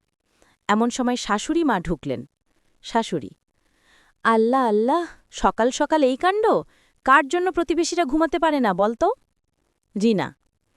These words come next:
"মা, এই মিনাই ঝগড়া লাগায়, তেলটা আমি রেখেছিলাম।" মিনা বাধা দিয়ে, "মা, তেলটা কাল থেকেই দুর্গন্ধ দিচ্ছিল, আমি ফেলেছি, ভালোই করেছি।" শাশুড়ি, "তোমরা দুজনেই থামো,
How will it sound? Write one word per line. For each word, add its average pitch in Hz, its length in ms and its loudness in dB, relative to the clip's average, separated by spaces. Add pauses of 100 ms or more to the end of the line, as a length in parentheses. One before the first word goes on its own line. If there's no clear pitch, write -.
(540)
"মা, 233 220 2 (640)
এই 269 140 2
মিনাই 269 380 2
ঝগড়া 330 320 2
লাগায়, 175 360 0 (220)
তেলটা 269 320 2
আমি 285 220 2
রেখেছিলাম।" 285 580 0 (560)
মিনা 208 300 4 (340)
বাধা 202 340 2
দিয়ে, 165 200 -2 (800)
"মা, 247 200 4 (380)
তেলটা 254 320 2
কাল 240 300 0
থেকেই 339 300 -2
দুর্গন্ধ 294 420 2
দিচ্ছিল, 208 440 -2 (360)
আমি 254 260 2
ফেলেছি, 269 380 -2
ভালোই 208 380 0
করেছি।" 247 440 -2 (720)
শাশুড়ি, 165 480 -4 (960)
"তোমরা 240 220 4
দুজনেই 226 440 -2
থামো, 175 340 -4